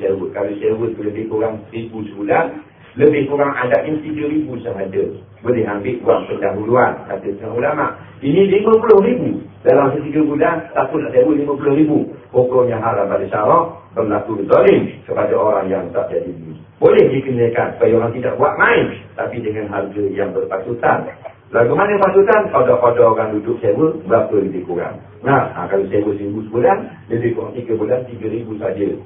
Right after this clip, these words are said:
Boleh jadi hangus. Itu pun setengah ulama kata tetap haram, masih tinggi juga. Wallahu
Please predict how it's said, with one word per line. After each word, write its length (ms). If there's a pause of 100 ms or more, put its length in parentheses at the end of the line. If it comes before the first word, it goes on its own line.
(180)
Boleh 160
jadi 240
hangus. 480 (240)
Itu 240
pun 160
setengah 240
ulama 240
kata 240
tetap 400
haram, 560
masih 320
tinggi 240
juga. 400 (400)
Wallahu 480